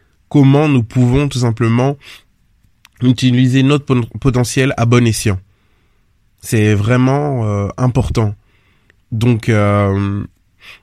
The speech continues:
un, un, le nouveau verset qui va nous permettre encore de nous positionner, nous permettre de gagner du temps. Parce que quand on regarde les enfants de Dieu, bien souvent, et, euh, même les serviteurs de Dieu,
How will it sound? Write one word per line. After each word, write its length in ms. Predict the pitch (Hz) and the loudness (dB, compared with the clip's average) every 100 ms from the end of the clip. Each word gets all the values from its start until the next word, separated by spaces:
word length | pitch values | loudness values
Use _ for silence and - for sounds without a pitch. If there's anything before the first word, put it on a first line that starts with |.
| _ - 127 | _ -8 0
un, 220 | 135 135 _ | 2 2 _
un, 220 | 127 123 | -2 0
le 160 | 117 123 | 2 2
nouveau 360 | 127 120 131 | 2 2 0
verset 380 | 127 127 - 143 | 0 -4 -4 -6
qui 300 | 143 110 104 | -4 -2 -2
va 100 | 101 | 0
nous 120 | 107 | -2
permettre 340 | 110 113 120 - _ - | 0 0 0 -4 _ -8
encore 260 | 113 123 | -6 -4
de 40 | 123 | -4
nous 80 | 107 | -2
positionner, 640 | 113 113 117 110 127 147 | -2 -2 -2 -2 0 -2
nous 160 | 113 | -4
permettre 340 | 104 113 120 110 _ - | -4 -4 -4 -8 _ -8
de 120 | 117 | -4
gagner 320 | 117 123 123 | -2 0 -2
du 160 | 110 110 | -2 -4
temps. 240 | 120 139 - - - _ _ _ _ _ _ _ - - | -4 -4 -8 -20 -20 _ _ _ _ _ _ _ -20 -6
Parce 180 | 117 - | -4 -2
que 160 | 123 | -2
quand 180 | 110 139 | 0 0
on 140 | 139 123 | 2 2
regarde 340 | 120 127 127 | 2 0 0
les 140 | 117 | -2
enfants 240 | 113 107 113 | -4 -2 -2
de 80 | 110 | 0
Dieu, 300 | 110 123 151 _ _ _ _ _ _ | 0 0 -2 _ _ _ _ _ _
bien 220 | 110 135 151 | -2 0 0
souvent, 640 | - 127 123 143 151 143 | 0 0 2 2 0 0
et, 240 | 110 107 | 0 0
euh, 540 | 104 101 101 101 101 101 | 0 0 -2 -2 -2 -4
même 240 | 107 131 | -2 -2
les 80 | 127 | -2
serviteurs 420 | 113 120 117 131 | -2 -4 -2 -2
de 140 | 117 110 | -2 -4
Dieu, 320 | 113 123 | -2 -2